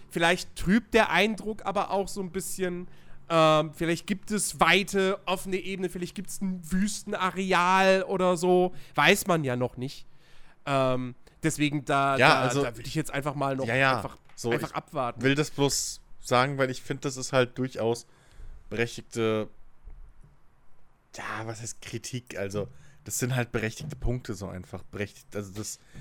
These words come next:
Speaker 2: das,
Speaker 1: Ja.
Speaker 2: das ist, da ist schon was Wahres dran. Ähm,
Speaker 1: Ja. Die
Speaker 2: einfach, weil sie halt
Speaker 1: wichtigsten
Speaker 2: immer
Speaker 1: Infos
Speaker 2: davon reden, auch so, sie haben diese große Welt zum Erkunden und so. Und einige Leute stellen sich halt dann vielleicht wirklich einfach so,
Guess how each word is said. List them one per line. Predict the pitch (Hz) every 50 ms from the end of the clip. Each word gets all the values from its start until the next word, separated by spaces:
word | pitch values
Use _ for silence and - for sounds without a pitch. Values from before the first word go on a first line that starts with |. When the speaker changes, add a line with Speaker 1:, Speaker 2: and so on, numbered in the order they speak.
| - -
Speaker 2:
das, | - - 113 - 110
Speaker 1:
Ja. | 110
Speaker 2:
das | 113 107 -
ist, | 120 - - -
da | 117 113
ist | 107 -
schon | - 117 113
was | 113 107 - -
Wahres | 101 104 101 98 -
dran. | - 98 101 98 90 - - - _ _ - - - - -
Ähm, | 101 101 101 101 98
Speaker 1:
Ja. | 87 - - - - - - - -
Die | 139
Speaker 2:
einfach, | 120 120 131 - 113
weil | 151 156 165
sie | 175
halt | 185 185
Speaker 1:
wichtigsten | 202 170
Speaker 2:
immer | 180 196
Speaker 1:
Infos | 185 185 180
Speaker 2:
davon | - 185 170
reden, | 143 139 143 175 185 180
auch | 170 160 -
so, | - 160
sie | 147 147 156
haben | 151 151
diese | 151 156 156
große | - 135 135 147 175 170 165 135
Welt | 123 123 139 160 -
zum | - 160
Erkunden | 143 127 - 147 160 - - -
und | 131 123
so. | 131 135 - - - - - -
Und | - 123 131
einige | 127 156 165 156 160
Leute | 151 156 156 160
stellen | 151 - - - - 143 151 156
sich | 160 147 151
halt | 151 147 -
dann | 147 143 131
vielleicht | - 151 143 131 127
wirklich | 123 143 143 - 160 - 127
einfach | 127 135 143 131
so, | - 147 135